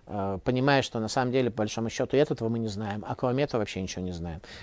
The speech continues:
Итак, э, властелин Цора,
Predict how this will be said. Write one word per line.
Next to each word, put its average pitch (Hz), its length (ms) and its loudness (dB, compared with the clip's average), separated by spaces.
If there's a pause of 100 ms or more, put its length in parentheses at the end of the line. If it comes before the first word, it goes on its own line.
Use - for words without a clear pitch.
Итак, 156 280 12
э, 143 920 10 (1800)
властелин 190 580 10
Цора, 127 380 10